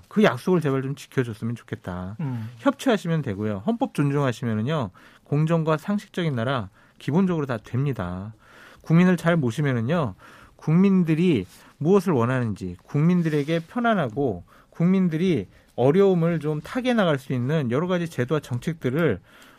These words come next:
Speaker 1: 마련할 수가 있거든요.
Speaker 2: 음.
Speaker 1: 그러니까 자기의 머릿속, 신념, 고집만으로 정책을 만들거나 그것이 국정 운영의 기본 축이 되면 안 된다.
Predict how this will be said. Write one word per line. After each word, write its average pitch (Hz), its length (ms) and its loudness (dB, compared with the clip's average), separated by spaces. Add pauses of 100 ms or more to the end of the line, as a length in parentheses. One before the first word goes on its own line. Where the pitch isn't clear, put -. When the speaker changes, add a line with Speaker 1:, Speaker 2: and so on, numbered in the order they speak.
Speaker 1:
마련할 180 360 0
수가 170 200 -4
있거든요. 123 760 -4
Speaker 2:
음. 120 280 -4 (240)
Speaker 1:
그러니까 - 220 -8
자기의 226 400 2
머릿속, 156 640 2
신념, 269 520 0
고집만으로 151 1040 2
정책을 165 440 -2
만들거나 127 800 0 (100)
그것이 - 220 -6
국정 147 520 -2
운영의 135 520 0
기본 160 260 -2
축이 185 220 -6
되면 160 280 -2
안 113 200 -2
된다. 110 500 -4